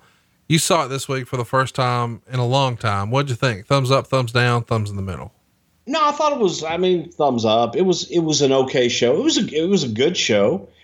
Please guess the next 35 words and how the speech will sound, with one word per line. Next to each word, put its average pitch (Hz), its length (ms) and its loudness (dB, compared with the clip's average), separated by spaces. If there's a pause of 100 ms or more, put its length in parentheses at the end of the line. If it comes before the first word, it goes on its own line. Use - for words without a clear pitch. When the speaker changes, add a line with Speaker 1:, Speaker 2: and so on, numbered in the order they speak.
(120)
Speaker 2:
Wasn't 214 200 2
a 120 40 0
great 120 360 0
show. 117 240 2
It 127 80 -4
wasn't 170 220 0
one 147 120 2
of 135 80 2
those 127 440 2
that 113 140 2
you 104 140 -4
go 113 120 2
back 117 360 2
and 113 80 -10
go, 104 260 2
"Oh, 127 260 0
there 113 100 0
were 113 100 2
all 113 100 4
these 110 180 -2
great 113 280 0
moments." 117 580 0 (440)
I 147 140 2
enjoyed 131 460 2
the 127 80 -10
stuff 131 500 0
with 120 420 0 (420)
Bam 123 340 0
Bam 127 240 2
and 117 80 0
L 110 200 2
T. 135 340 0
I 156 180 0
enjoyed 151 540 -2
Diesel 170 600 0